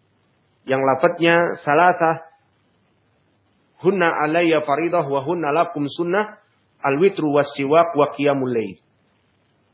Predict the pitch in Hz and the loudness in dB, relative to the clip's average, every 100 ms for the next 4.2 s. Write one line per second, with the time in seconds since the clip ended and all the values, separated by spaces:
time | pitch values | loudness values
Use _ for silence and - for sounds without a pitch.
0 | 214 190 185 165 - 185 165 151 143 156 | 2 4 4 2 2 4 6 6 4 4
1 | 185 160 143 156 202 160 156 147 143 165 | 4 2 2 0 -2 -2 -2 0 0 0
2 | 165 147 143 - 202 151 139 143 139 135 | 2 2 0 0 0 0 0 -2 -2 -4
3 | 139 147 175 196 - 139 135 135 139 156 | 0 2 2 0 -4 -2 -2 -2 0 2
4 | 175 - | 0 -2